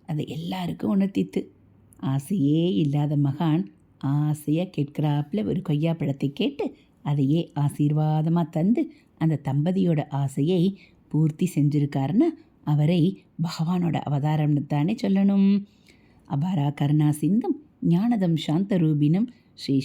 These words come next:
சந்திரசேகர குரும் பிரணமாமி முதான்வகம். ஹரஹர சங்கர,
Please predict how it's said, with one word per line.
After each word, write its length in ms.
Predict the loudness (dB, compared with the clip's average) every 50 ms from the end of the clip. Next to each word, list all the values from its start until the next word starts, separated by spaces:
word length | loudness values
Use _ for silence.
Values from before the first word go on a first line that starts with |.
| -2
சந்திரசேகர 880 | -2 -2 -2 0 0 -2 -2 -2 -2 0 0 2 0 0 0 0 0 2
குரும் 380 | 2 2 2 2 2 2 0 -2 -8 -20 _ _ _ -4 -2
பிரணமாமி 520 | -2 0 0 0 0 0 2 2 2 2
முதான்வகம். 760 | 0 0 0 0 2 2 0 0 0 2 2 2 4 2 2 0 -4 _ _ _ _ _ _ _ _ _ _ _ _ -12 -6
ஹரஹர 380 | -4 -2 -2 0 0 0 0 -2
சங்கர, 760 | -2 -4 -4 -2 0 0 0 0 0 -2 0 0 -2 -4 -6